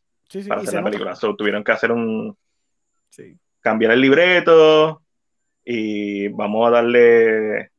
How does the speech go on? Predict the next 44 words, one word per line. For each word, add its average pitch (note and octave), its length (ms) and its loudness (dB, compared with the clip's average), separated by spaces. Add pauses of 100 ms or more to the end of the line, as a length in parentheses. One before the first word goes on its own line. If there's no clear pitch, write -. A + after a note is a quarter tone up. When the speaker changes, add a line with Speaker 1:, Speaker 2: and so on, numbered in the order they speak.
(140)
Speaker 2:
¿cuánto, A#2 240 -6
cuánto B2 300 -4
tenemos D#3 500 -4 (100)
en, C3+ 280 -8
cuánto B2+ 260 -4
tenemos D3+ 220 0
en D#3 40 4
los D3+ 100 2
bolsillos? E3 500 0 (200)
Eso, A2+ 200 -2
Speaker 1:
Exacto, G3+ 340 -4
Speaker 2:
vamos A#2+ 200 0
a A#2+ 40 6
darle A#2 200 2
Speaker 1:
literal, D#3+ 280 -2
Speaker 2:
eso. D3 100 -18 (140)
Speaker 1:
literal. D3 520 -12
Y D#3+ 220 -8
es-, D#3 140 -14
y, G#3 100 -14
Speaker 2:
<laughs> - 0 -
Sí, A3 120 -10
Speaker 1:
y - 20 -6
Speaker 2:
güey. G3 100 -8
Speaker 1:
se F#3 120 -4
nota, E3 420 -12
y C#3+ 80 -20
se D#3 140 -14
nota D#3 180 -14
Speaker 2:
Sí, C3+ 80 -4
Speaker 1:
mucho. G2+ 140 -10
Speaker 2:
y A#2 40 -12
se G#2+ 120 -6
nota. G2+ 320 -10 (120)
Speaker 1:
Sí. - 120 -8
Speaker 2:
Este, - 500 -14 (420)
pero C3 140 0
esta D#3+ 160 2
no, G#2 220 -6 (280)
esta - 220 -8
es - 80 -8
una - 120 -8
película D#3+ 580 -6
Speaker 1:
Sí. C3+ 80 -20